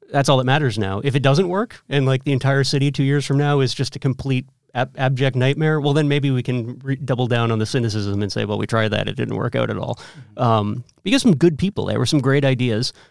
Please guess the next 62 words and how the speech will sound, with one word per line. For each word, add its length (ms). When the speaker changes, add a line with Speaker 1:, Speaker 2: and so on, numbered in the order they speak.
Speaker 1:
uh, 580
and 240
yeah, 100
feeling 180
good 160
about 180
it. 100
Speaker 2:
You 80
know, 140
a-, 240
as 200
usual, 480
I 140
find 240
it 80
interesting 380
to 80
see, 280
like, 140
how 300
the 80
election 460
is 120
marketed 500
to 120
me, 240
the 160
voter. 340
This 220
was 100
a 60
year 180
where 80
we 100
didn't, 300
uh, 140
in-, 280
interview 400
a 80
lot 180
of 80
candid-, 260
we 80
didn't 180
do 120
our, 100
like, 240
interviewing 360
a 40
bunch 160
of 60
candidates 500
Speaker 1:
Mm-hmm. 140
Speaker 2:
thing, 180
so 160
I 60
didn't 160
really 180
talk 220
to 80
the 80
campaigns. 640